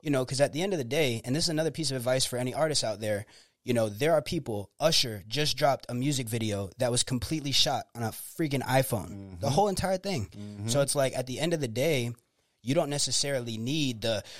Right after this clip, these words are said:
Speaker 1: ten thousand dollar camera music video or
Speaker 2: Uh-huh.
Speaker 1: whatever. It's like, you gotta get good at being able to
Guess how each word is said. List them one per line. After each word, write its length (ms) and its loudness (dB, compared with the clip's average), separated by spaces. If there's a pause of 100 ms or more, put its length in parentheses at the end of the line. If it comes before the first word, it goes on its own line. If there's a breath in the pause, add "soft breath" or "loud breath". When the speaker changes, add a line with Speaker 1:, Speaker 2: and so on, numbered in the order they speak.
(220 loud breath)
Speaker 1:
ten 260 4
thousand 420 0
dollar 300 0
camera 680 0 (240)
music 480 0
video 440 2
or 100 0
Speaker 2:
Uh-huh. 80 0
Speaker 1:
whatever. 360 4
It's 180 -2
like, 220 0
you 180 -6
gotta 220 4
get 260 -6
good 320 0
at 160 -4
being 200 0
able 180 0
to 200 0